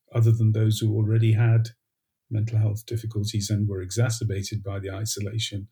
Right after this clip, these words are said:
loneliness, lack of contact, et cetera, <clears throat> would have been people who might have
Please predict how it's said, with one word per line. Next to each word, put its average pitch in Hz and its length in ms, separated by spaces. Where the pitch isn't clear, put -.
loneliness, 104 580
lack 104 200
of 110 80
contact, 104 580
et - 60
cetera, 107 340
<clears throat> 113 420
would 135 380
have 139 220
been 143 220
people 147 380
who 123 180
might 123 300
have 120 180